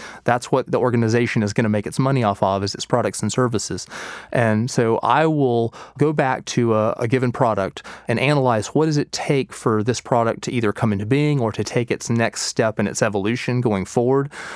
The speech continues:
And these days, you kinda break that down into the various functions that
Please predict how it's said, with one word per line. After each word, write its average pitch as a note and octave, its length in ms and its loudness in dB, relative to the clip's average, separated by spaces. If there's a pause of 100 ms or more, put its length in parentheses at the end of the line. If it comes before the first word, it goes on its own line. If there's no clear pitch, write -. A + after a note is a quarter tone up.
(200)
And A2+ 200 0
these C#3 240 0
days, B2 400 0 (240)
you B2 220 -4
kinda C#3+ 180 2
break B2+ 380 2
that C3 280 0
down A#2 440 2
into G#2+ 180 -2
the G#2+ 120 0
various B2 460 0
functions A2 680 -2
that G#2 200 0